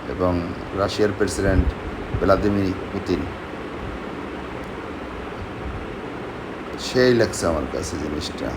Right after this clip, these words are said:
দুজনের স্টাইল দেখে ভালো লাগছে, দুজনের মোলাকাত দেখে, একসাথে হওয়াটা দেখে আমার কাছে ভালো লাগছে, খুব সুন্দর লাগতেছিল। দেখেন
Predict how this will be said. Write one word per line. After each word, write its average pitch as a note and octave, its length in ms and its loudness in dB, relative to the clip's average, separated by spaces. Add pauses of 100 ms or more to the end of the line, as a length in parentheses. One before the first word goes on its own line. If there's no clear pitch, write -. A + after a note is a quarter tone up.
(720)
দুজনের A2 540 4
স্টাইল A2 380 4
দেখে G#2+ 200 4
ভালো G2 260 4
লাগছে, F#2 340 2 (1600)
দুজনের G2+ 440 4
মোলাকাত G2+ 460 4 (120)
দেখে, F#2+ 340 2
একসাথে F#2 500 0
হওয়াটা F#2 520 2
দেখে F#2 200 0
আমার F#2 160 2 (100)
কাছে F2+ 160 -4
ভালো F2 260 -2
লাগছে, - 280 -6 (260)
খুব A2 100 0 (100)
সুন্দর G2+ 240 2
লাগতেছিল। E2+ 500 -2 (4000)
দেখেন - 260 0